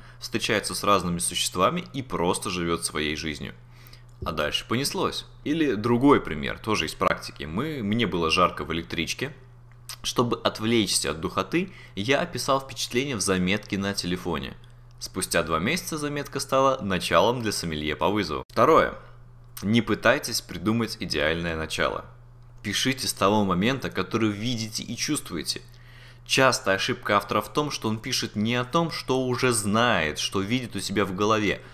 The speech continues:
а о том, что происходит до этих событий. Зачастую вообще не понимаю, как, кто, где оказался.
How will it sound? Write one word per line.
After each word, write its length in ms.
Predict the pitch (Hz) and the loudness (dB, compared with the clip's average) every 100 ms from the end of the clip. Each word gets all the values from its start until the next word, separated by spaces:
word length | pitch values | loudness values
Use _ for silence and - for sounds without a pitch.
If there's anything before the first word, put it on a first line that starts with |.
| - | 0
а 140 | 92 | 4
о 60 | 92 | 4
том, 240 | - 139 | 4 -2
что 120 | 127 95 | -2 -6
происходит 540 | 107 104 - 127 120 - - | -4 -2 2 2 2 -6 -12
до 920 | 101 95 98 139 139 127 92 76 - - | -10 -10 0 6 8 10 8 4 0 -6
этих 320 | 95 101 104 | -4 -4 -4
событий. 540 | - 101 98 87 - - - - - | -2 -2 -2 -4 -8 -12 -18 -16 -10
Зачастую 400 | 98 - - 123 | -2 0 4 4
вообще 260 | 127 147 | 6 2
не 100 | 113 | 0
понимаю, 540 | 92 95 92 85 76 71 - | 0 0 0 0 -4 -6 0
как, 600 | 92 90 82 80 - - | 2 4 2 0 -6 -8
кто, 440 | - 92 87 85 80 | -6 -2 2 2 0
где 460 | 82 80 85 85 78 | -4 -6 -2 0 -2
оказался. 680 | - 82 80 73 - - | -4 -2 0 0 -2 -8